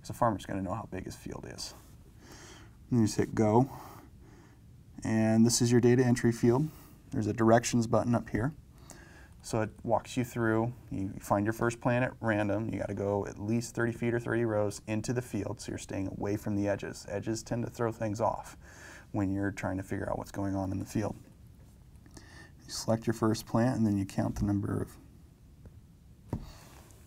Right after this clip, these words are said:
aphids. And these gray buttons start gray, so you can keep track of where you're at. The first time you tap one, it'll turn green. Green is a non-infested plant, so green is good.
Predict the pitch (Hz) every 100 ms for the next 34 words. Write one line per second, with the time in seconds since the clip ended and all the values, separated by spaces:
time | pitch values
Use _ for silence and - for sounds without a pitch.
0 | - - - - - - - - - -
1 | 98 95 - 147 - - - - - 131
2 | 131 135 131 123 120 - 151 156 127 123
3 | 123 - 127 113 135 139 117 107 - 113
4 | 117 - 127 - 113 - 101 110 101 98
5 | 113 101 - - 135 135 - 123 107 98
6 | 120 107 - 107 104 113 - - - -
7 | - 104 - 113 104 101 110 101 90 -
8 | - - - - - - 123 127 110 101
9 | 101 110 113 101 101 92 - - - -
10 | - 104 98 117 120 107 - 117 104